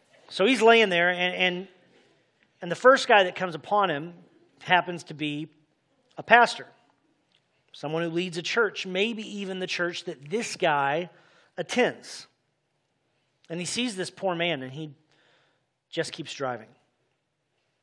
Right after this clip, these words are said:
He was probably upset that the Packers lost. Now, let's say the second guy is a well-known local businessman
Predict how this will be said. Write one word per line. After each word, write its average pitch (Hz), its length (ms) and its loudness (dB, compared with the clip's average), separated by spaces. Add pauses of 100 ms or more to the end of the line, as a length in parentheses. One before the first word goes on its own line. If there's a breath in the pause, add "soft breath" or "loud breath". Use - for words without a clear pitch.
(240)
He 160 120 -10
was 151 60 -8
probably 175 360 0
upset 156 280 -6
that 131 80 -20
the 139 80 -14
Packers 127 400 -8
lost. 110 320 -20 (3250 soft breath)
Now, 170 180 2
let's 226 200 4
say 240 120 6
the 190 100 0
second 233 360 4
guy 156 380 -2 (1800)
is 175 120 -6
a 175 80 0
well-known 180 640 0
local 180 320 0
businessman 151 720 -8